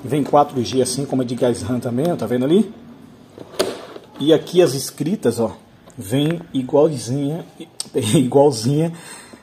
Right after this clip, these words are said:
a de gás ram, tá vendo? Vê o número de série, cinco ponto cinco milímetro, Mandi China, né?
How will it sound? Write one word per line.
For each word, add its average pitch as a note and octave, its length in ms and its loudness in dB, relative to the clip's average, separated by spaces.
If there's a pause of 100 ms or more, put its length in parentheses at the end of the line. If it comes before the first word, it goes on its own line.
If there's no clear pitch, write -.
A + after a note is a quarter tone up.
(200)
a B2 220 4
de A#2+ 200 0
gás C3+ 280 2
ram, A2 180 -6
tá F#2+ 100 -12
vendo? C3+ 240 -4 (220)
Vê A#2 140 -2
o B2+ 40 4
número B2+ 240 2
de C3+ 120 -6
série, F#3+ 520 2 (520)
cinco - 320 -6
ponto B2 160 -2
cinco C#3 240 -6
milímetro, F#3+ 420 2 (800)
Mandi C#3+ 500 0
China, E3 480 -2 (140)
né? D3 200 -4